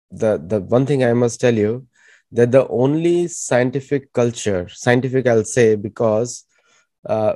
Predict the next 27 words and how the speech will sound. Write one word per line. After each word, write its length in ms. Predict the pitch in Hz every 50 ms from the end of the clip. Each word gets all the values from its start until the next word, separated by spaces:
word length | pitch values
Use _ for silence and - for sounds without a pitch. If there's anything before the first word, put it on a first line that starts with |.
| - -
vidya, 600 | - 101 101 123 135 120 104 117 92 - - - _ _ _ _ -
vidya 380 | - 104 107 95 104 113 107 104
means 260 | 104 101 101 98 -
science. 640 | - 107 101 92 90 80 - - - - - - _ _ _ _ _ _ _ -
Uh, 180 | 101 104 101 -
and 360 | - 104 104 104 107 101 92 101 -
vidya 400 | 92 98 117 117 110 127 127 123
doesn't 340 | 110 113 110 110 113 110 107
mean 200 | 107 110 110 104
just 300 | 92 113 110 - - -
knowledge. 440 | 98 92 90 92 85 78 - - -
Vidya 240 | - 98 95 110 107
means 400 | 110 120 131 143 139 - - -
the 260 | - - 69 - 107
discrimination 680 | 98 101 101 - - 135 135 139 135 127 127 - 131 120
of 100 | 117 107
right 260 | 98 101 101 107 101 113
and 180 | 101 95 92
wrong. 320 | 98 101 98 95 92 92 _ _ _ _ _ _ _ _ _
So 140 | - 110 107
avidya 300 | 113 131 127 113 139 135
is 140 | 135 127
a 60 | 120 110
very 160 | 117 127 139
important 420 | 135 117 98 110 113 110 110 107
concept 460 | 92 95 98 95 87 98 85 87 _
here. 240 | - 95 78 80 -